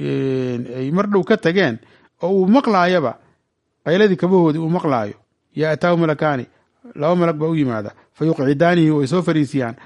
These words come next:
"Fa yaquulaani," waxay ku yidhaahdaan, "Maa kunta taquulu fi hada arajul limuxammadin sal alla ly slam." Nabi Muxamed bay, Nabi Muxamed bay waxay leeyihiin, "Maxaad ka dhihi jirtay?"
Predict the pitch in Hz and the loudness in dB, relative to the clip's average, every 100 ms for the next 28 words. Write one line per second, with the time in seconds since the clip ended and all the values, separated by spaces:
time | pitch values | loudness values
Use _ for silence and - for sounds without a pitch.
0 | _ - 151 - 160 180 190 165 165 208 | _ -6 -6 -2 -2 0 0 0 -2 0
1 | 185 151 131 117 - _ _ _ 196 220 | 0 0 -2 -6 -12 _ _ _ -2 0
2 | 220 180 175 165 170 151 156 147 135 147 | 2 0 0 0 0 0 0 0 0 0
3 | 139 120 - _ _ _ 147 147 185 165 | -2 -4 -8 _ _ _ -2 0 0 0
4 | 151 139 147 135 120 120 117 127 _ _ | -2 -2 -2 -2 -4 -6 -8 -12 _ _
5 | 175 180 147 147 165 147 139 131 - _ | -4 0 0 0 -2 -2 -4 -4 -8 _
6 | _ _ _ _ - 196 196 180 151 180 | _ _ _ _ -8 -2 2 2 2 -2
7 | 165 170 165 180 175 143 113 - _ 147 | 0 0 0 2 2 2 0 -6 _ -6
8 | 160 160 160 160 143 120 98 - | -4 -2 0 0 0 -2 -6 -12